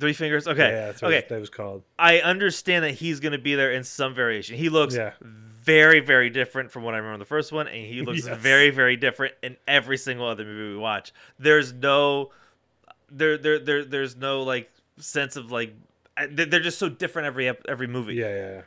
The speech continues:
Speaker 1: That's why you can't put it together. Even someone like, you know, like a Victor Crowley or, or Jigsaw or something like that. Like, there's some consistency there.
Speaker 2: Yeah.
Speaker 1: There's none in this, in this movie when it comes to, like, how they look.
Speaker 2: Nah.
Speaker 1: Um, except for that, that first one. I know we're gonna s-,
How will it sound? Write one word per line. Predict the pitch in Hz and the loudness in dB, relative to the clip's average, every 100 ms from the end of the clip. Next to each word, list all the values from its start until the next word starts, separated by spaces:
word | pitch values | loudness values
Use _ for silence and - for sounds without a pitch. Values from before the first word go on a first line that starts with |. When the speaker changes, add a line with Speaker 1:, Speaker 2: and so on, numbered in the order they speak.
| _ | _
Speaker 1:
That's | 156 170 | 2 2
why | 180 | 0
you | 160 | -2
can't | - 143 | -4 -8
put | 143 | -8
it | |
together. | 135 135 - | -4 -4 -4
Even | 226 220 240 | -2 0 2
someone | 240 220 196 | 0 -2 -4
like, | 185 170 | -6 -6
you | 190 | -10
know, | 175 | -10
like | 165 | -8
a | 151 | -10
Victor | 160 - 135 | -12 -12 -10
Crowley | - 151 135 107 | -2 0 0 -6
or, | 107 131 123 120 - - | -6 -2 -2 -2 -6 -12
or | - 131 | -4 -4
Jigsaw | 117 156 127 143 | -2 -6 -4 -4
or | 127 | -4
something | - 123 | -6 -6
like | 120 | -6
that. | 131 | -4
Like, | 123 | -4
there's | 147 143 | -2 -4
some | 135 | -6
consistency | 117 120 - 156 - 139 - | -12 -12 -6 -8 -8 -12 -8
there. | 117 113 | -2 2
Speaker 2:
Yeah. | |
Speaker 1:
There's | 117 151 135 | 6 4 2
none | 135 131 135 151 151 139 120 117 _ _ | -10 -10 -2 4 6 4 0 -10 _ _
in | 123 120 | -12 -6
this, | 110 104 - | -6 -8 -10
in | 123 123 | -8 -8
this | 120 | -10
movie | 123 139 | -6 -4
when | 127 123 | -4 -6
it | 123 | -6
comes | 123 120 | -10 -10
to, | - 123 | -8 -6
like, | 113 | -6
how | - 127 131 | -4 -2 -2
they | 123 | -2
look. | 117 147 113 - _ | -2 0 0 -4 _
Speaker 2:
Nah. | 101 110 98 87 _ - | -10 -8 -10 -14 _ -6
Speaker 1:
Um, | 139 127 117 - _ _ | 0 0 -2 -16 _ _
except | 160 - 175 165 | -8 0 0 0
for | 156 | 2
that, | 151 143 | 2 4
that | 156 | 0
first | 277 294 127 | 2 -2 -2
one. | |
I | 107 | -6
know | 123 131 | -2 -2
we're | 127 123 | -2 -4
gonna | 131 123 | -4 -4
s-, | - | -8